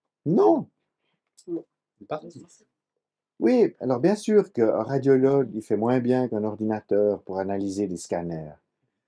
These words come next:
Speaker 1: Mais on s'en fout. Alors bien sûr, c'est important que le diagnostic soit juste au niveau anatomique, ça c'est clair. Mais si vous allez voir un médecin, alors bien sûr, vous êtes content qu'on ait localisé la tumeur ou je sais pas quoi,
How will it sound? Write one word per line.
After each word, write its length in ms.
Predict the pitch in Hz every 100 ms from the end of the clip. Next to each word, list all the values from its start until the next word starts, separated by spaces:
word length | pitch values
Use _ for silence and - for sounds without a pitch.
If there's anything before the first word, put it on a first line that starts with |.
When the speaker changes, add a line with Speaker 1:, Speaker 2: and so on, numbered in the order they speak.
| _
Speaker 1:
Mais 200 | 139 139
on 100 | 120
s'en 240 | 110 180 214
fout. 440 | - 226 196 120 _ _ _ _ _ 90
Alors 120 | 87
bien 140 | 135
sûr, 200 | 139 143
c'est 120 | -
important 600 | 98 113 110 - 113 113 98
que 80 | 87
le 140 | 82
diagnostic 600 | 80 95 95 87 - 92
soit 180 | - 87
juste 320 | - 98 -
au 40 | 87
niveau 200 | 85 90
anatomique, 500 | 87 - 82 71 -
ça 100 | 82
c'est 140 | -
clair. 260 | - 98 78 _ _ _ _ _ -
Mais 60 |
si 160 | 123 170
vous 140 | 143
allez 200 | 120 113
voir 280 | 110 110 101
un 40 | 95
médecin, 500 | 92 - 95 82 - _ _ _ _ _
alors 120 | - _
bien 120 | 117
sûr, 220 | - 151 -
vous 180 | -
êtes 60 | -
content 420 | 95 87 104 101 101
qu'on 220 | 76 76
ait 140 | 73 - -
localisé 540 | 82 85 95 87 90
la 120 | 82
tumeur 420 | 80 92 85 85 82
ou 60 |
je 100 | -
sais 60 | -
pas 160 | 92 82
quoi, 280 | 117 98